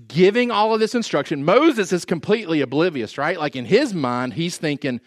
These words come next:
"Oh, my people are down there at the foot of the mountain. They're keeping the Ten Commandments. They're doing everything that we told them to do. They're, they're submitted to Aaron. Aaron's doing a great job of leading them. Like,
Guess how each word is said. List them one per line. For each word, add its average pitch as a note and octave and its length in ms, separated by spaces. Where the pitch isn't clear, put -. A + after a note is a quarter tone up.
"Oh, C#3+ 180
my B2 160
people C3 380
are A2 60
down B2 260
there B2+ 140
at A#2 60
the G#2+ 100
foot C3+ 180
of B2 60
the A#2+ 40
mountain. B2 360
They're G#2 100
keeping C3+ 380
the G2+ 80
Ten C#3 240
Commandments. B2+ 600
They're A2 120
doing A2 240
everything C#3 460
that A#2+ 120
we G#2+ 80
told C#3+ 300
them C#3+ 100
to C#3 80
do. D3 320
They're, A2 160
they're C3 120
submitted C3+ 680
to - 200
Aaron. D3+ 380
Aaron's C3 400
doing C3+ 160
a C3 60
great C3 260
job C3 260
of G2+ 120
leading F3 380
them. E3+ 220
Like, A2+ 200